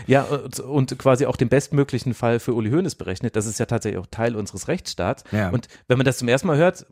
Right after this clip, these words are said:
Speaker 1: genau wie du gerade reagiert hast, denkt man sich, hä, was? <laughs> Was soll denn das jetzt?
Speaker 2: Ja.
Speaker 1: Aber erfahrene Leute sagen, aber nee, nee, so läuft das, äh, vor Gericht. Und es ist eben auch normal, dass manche Fragen offen bleiben. Und da habe ich echt auch nochmal einiges gelernt über,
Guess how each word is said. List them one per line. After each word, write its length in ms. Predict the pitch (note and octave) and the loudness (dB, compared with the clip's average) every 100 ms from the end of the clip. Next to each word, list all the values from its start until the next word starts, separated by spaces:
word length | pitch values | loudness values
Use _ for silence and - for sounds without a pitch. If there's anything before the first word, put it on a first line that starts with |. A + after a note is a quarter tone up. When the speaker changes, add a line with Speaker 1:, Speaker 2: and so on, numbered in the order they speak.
| _ | _
Speaker 1:
genau 300 | - A#2 G3 | -2 2 2
wie 80 | G#3+ | 2
du 100 | G#3 | -2
gerade 240 | F3+ F3+ | -2 -2
reagiert 300 | D#3 D3+ F#3 | -2 -2 -2
hast, 120 | A#2+ G#2+ | -2 -6
denkt 120 | G2+ | -8
man 60 | |
sich, 180 | F#2 - | -10 -4
hä, 140 | C3 D#3 - | -4 -4 -2
was? 240 | F3 - - - - - | -4 -4 -10 -12 -12 -12
<laughs> 400 | - - - F#3+ | -6 -4 -4 0
Was 180 | B2+ - | 0 4
soll 180 | C#3+ | 4
denn 160 | C#3+ D3 | 6 4
das 240 | C#3 - | 2 0
jetzt? 260 | - C3+ - - - - _ _ | 0 0 -2 -18 -20 -20 _ _
Speaker 2:
Ja. 100 | F#2+ | -4
Speaker 1:
Aber 200 | F2+ B2+ | 0 2
erfahrene 560 | A#2+ A#2+ G#2+ A2+ D#3 F3 | 2 0 -2 0 2 2
Leute 260 | B2+ D3+ C#3 | 4 2 2
sagen, 200 | C#3+ C3 | -2 -2
aber 120 | B2 | -2
nee, 120 | G2 | -2
nee, 160 | G#2+ D3+ | 0 0
so 120 | B2+ | 0
läuft 240 | F#2+ B2 | 0 -2
das, 140 | F3 - | -2 -4
äh, 120 | D3 | -8
vor 200 | C3+ D#3+ | 0 0
Gericht. 320 | D3+ C#3 F3+ - - - | 2 -2 -4 -8 -20 -6
Und 140 | A#2 | -4
es 140 | A2+ A#2 | -2 -4
ist 160 | B2 | -6
eben 160 | - A#2 | -6 -6
auch 140 | A2 A2+ | -4 -2
normal, 340 | G#2 G2 B2+ | 0 2 2
dass 180 | C#3 - | 0 -2
manche 240 | A#2 B2 | -4 -4
Fragen 340 | - G#2+ G#2+ - | -4 -2 -2 -2
offen 220 | A2+ C#3+ | -6 -2
bleiben. 300 | B2+ C3+ C#3 | 2 2 2
Und 220 | A#2+ - | -2 4
da 160 | A#2 D#3+ | 6 6
habe 160 | D3 | 4
ich 80 | B2+ | 0
echt 180 | A#2 - | 0 0
auch 160 | A#2+ - | -2 0
nochmal 280 | A#2 B2 G#2+ | 2 4 4
einiges 460 | C3+ C3 A#2+ - | 4 2 -2 -2
gelernt 480 | A#2+ G#2 G#2+ C3 C3 | -2 2 4 2 0
über, 400 | C3 A#2+ B2 A#2 | -4 2 4 4